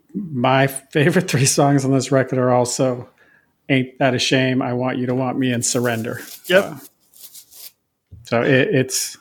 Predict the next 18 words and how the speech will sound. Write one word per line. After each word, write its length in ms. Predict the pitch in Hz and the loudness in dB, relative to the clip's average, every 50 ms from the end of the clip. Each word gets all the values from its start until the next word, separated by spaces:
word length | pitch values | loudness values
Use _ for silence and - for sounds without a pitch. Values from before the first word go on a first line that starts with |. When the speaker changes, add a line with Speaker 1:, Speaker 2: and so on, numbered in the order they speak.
| _ _ - | _ _ -14
Speaker 1:
it's 180 | 208 - - - | -10 -8 -2 0
not, 340 | 143 139 139 135 147 - | 2 4 4 4 2 0
it's, 380 | 160 - - - - - - _ _ _ _ _ | -2 -6 -6 -8 -8 -10 -12 _ _ _ _ _
it's 100 | - - | -8 -2
not 180 | 165 147 147 160 | 0 2 2 4
an 80 | 165 165 | 4 4
accident. 600 | 160 143 135 - - 131 117 113 - - - _ _ _ _ _ 120 | 4 2 2 0 -2 -6 -8 -8 -10 -12 -16 _ _ _ _ _ -2
Speaker 2:
Nope. 280 | 117 117 123 127 - _ _ _ _ _ _ _ _ - | 0 2 2 2 0 _ _ _ _ _ _ _ _ -4
All 120 | 107 113 117 | -2 0 2
right. 260 | 113 110 107 104 - _ - | 2 2 2 0 -4 _ -10
So 560 | - - - 120 110 110 110 107 107 104 104 98 - | -8 -2 2 2 4 4 4 4 2 2 0 -2 -4
tied 340 | - - 123 120 123 123 - | -2 0 2 4 4 2 0
for 160 | - 127 110 | 0 -2 -2
fourth 800 | - - - - - 135 123 117 104 104 98 98 95 - - - - _ - | -2 -4 -8 -4 0 2 4 4 4 4 2 0 -4 -6 -12 -20 -20 _ -6
is 640 | 110 107 101 101 101 101 101 98 98 92 87 - | -2 0 0 0 0 0 0 -2 -2 -4 -6 -10
Clock 340 | - - - 110 107 107 - | -10 -4 -2 0 0 -2 -4
Strikes 340 | - - 123 113 - - - | -4 -4 -4 -4 -4 -6 -10
Ten, 600 | - - 117 110 107 107 107 104 104 104 104 | -4 -2 0 0 0 0 -2 -4 -6 -8 -10